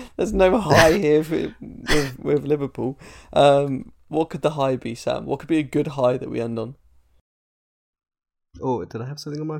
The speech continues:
Speaker 2: phone? Did I see something interesting? Uh, oh no. The, the things I had saved on my phone were just Bournemouth's terrible record recently and a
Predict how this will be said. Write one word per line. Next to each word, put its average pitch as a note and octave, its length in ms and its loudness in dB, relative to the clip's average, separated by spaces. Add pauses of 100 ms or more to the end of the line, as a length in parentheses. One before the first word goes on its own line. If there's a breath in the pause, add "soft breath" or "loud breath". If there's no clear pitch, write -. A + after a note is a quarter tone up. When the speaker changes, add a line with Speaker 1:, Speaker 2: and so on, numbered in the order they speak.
(120)
Speaker 2:
phone? A#2+ 240 -8
Did - 160 -16
I B2+ 120 -12 (100)
see - 180 -16
something B2 220 -14
interesting? D3+ 500 -16 (1900 soft breath)
Uh, A#2+ 680 -2 (960 soft breath)
oh A#2+ 140 0
no. G#2+ 300 -2 (500)
The, A#2 140 -8 (120)
the A#2+ 80 0
things C3+ 240 4
I B2 80 2
had A#2 140 0
saved G#2+ 280 -2
on A2 60 -2
my G#2+ 120 0
phone G2+ 280 -4
were G#2+ 80 -4
just - 460 -8
Bournemouth's G#2 480 -2
terrible G2 360 -2
record G2 460 -4 (120)
recently G#2+ 520 -8
and G2+ 420 -6 (300)
a F#2+ 320 -4